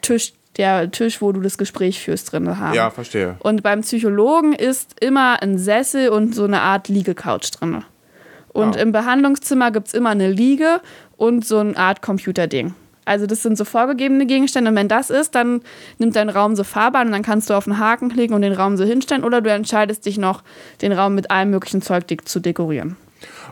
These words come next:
Speaker 2: Okay, und, ähm, das klingt jetzt alles so, als wäre das voll ernsthaft, also als würde man ein richtig krasses Krankenhaus
Speaker 1: Hm.
Speaker 2: führen, aber so wie ich das, äh, verstanden habe, das, was ich von dem Spiel kenne, ist, äh, eigentlich überhaupt nicht ernst, sondern ganz im Gegenteil, du sch-,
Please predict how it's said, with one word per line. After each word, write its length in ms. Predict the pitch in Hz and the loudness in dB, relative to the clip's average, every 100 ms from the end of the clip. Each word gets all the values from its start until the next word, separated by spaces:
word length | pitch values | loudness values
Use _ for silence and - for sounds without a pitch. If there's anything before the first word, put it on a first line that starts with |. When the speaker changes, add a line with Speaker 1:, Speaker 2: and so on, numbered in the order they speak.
| - | -8
Speaker 2:
Okay, 340 | 135 151 131 | -2 0 0
und, 300 | 117 127 123 | 0 -2 -2
ähm, 220 | 131 123 | -2 -2
das 160 | 120 120 | -2 -4
klingt 240 | 165 185 | -2 -2
jetzt 320 | 151 165 - - | -2 -4 -4 -4
alles 280 | 139 147 | -4 -4
so, 300 | - 107 156 | -2 0 0
als 160 | 117 113 | -2 -2
wäre 100 | 131 | -2
das 100 | 131 | -2
voll 240 | - 120 117 | -2 -2 0
ernsthaft, 640 | 120 147 156 104 123 - | 0 -2 -4 -4 -4 -2
also 200 | 107 110 | -2 0
als 140 | 107 | -2
würde 120 | 131 117 | -4 -2
man 160 | 113 | -2
ein 20 | 110 | -2
richtig 300 | 135 117 - | -4 -8 -6
krasses 340 | 120 127 117 | -4 -4 -6
Krankenhaus 520 | - 127 123 208 190 | -6 -6 -4 -4 -2
Speaker 1:
Hm. 60 | 294 | -2
Speaker 2:
führen, 220 | 302 135 | 0 -2
aber 200 | - 117 | -2 -2
so 160 | 120 143 | -2 -4
wie 80 | 139 | -4
ich 80 | |
das, 340 | 143 143 - - - | -4 -6 -6 -16 -6
äh, 220 | 113 113 | -2 -2
verstanden 420 | 104 120 - 131 | -2 -6 -4 -2
habe, 300 | 104 95 98 | 0 0 -2
das, 160 | 101 143 | -2 -4
was 160 | 139 - | -4 -4
ich 200 | 175 - | -6 -4
von 200 | 147 131 | -4 -2
dem 180 | 135 | -4
Spiel 280 | 131 - 123 | -4 -4 -6
kenne, 420 | 113 123 98 78 - - - - - | -4 -4 -4 -8 -12 -20 -20 -20 -14
ist, 440 | - 131 - - - | -6 -4 -4 -8 -2
äh, 440 | 120 113 110 101 - - | 0 2 0 -2 -4 -4
eigentlich 600 | 120 160 165 151 - - - | -2 -2 -4 -6 -8 -16 -8
überhaupt 320 | 127 123 143 | -2 -2 -4
nicht 220 | 110 101 | -6 -2
ernst, 400 | 87 92 98 - | -2 -2 -4 -4
sondern 460 | 107 107 101 104 98 | -2 0 0 -2 -2
ganz 200 | 113 123 | -4 -4
im 100 | 117 | -4
Gegenteil, 400 | 131 135 139 113 | -2 -2 -2 -2
du 120 | 107 | -4
sch-, 160 | - | -6